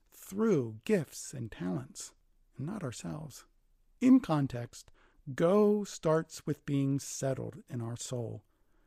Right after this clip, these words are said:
where love, truth, and peace reside.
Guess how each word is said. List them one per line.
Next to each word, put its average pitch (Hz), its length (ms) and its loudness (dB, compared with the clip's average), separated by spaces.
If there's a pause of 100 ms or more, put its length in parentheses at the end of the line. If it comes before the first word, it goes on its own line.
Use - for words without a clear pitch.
(160)
where 120 120 -6
love, 156 560 -2 (280)
truth, 196 440 0 (260)
and 160 200 0
peace - 440 -6 (200)
reside. 117 500 -6